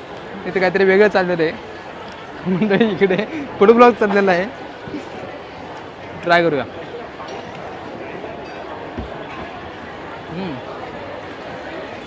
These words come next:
आपण जे कुरड्या क-, केल्यानंतर जे, अ, चिक राहतो, त्या-, त्यामध्ये आपण साखर टाकून खातो,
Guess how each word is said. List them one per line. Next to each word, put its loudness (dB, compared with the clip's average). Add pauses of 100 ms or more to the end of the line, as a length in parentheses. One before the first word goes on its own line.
(3500)
आपण 0
जे 6 (200)
कुरड्या 4
क-, -2
केल्यानंतर -2
जे, -2 (560)
अ, -2 (180)
चिक -2
राहतो, 2 (2000)
त्या-, -4
त्यामध्ये 4
आपण 4
साखर 2
टाकून 2
खातो, -2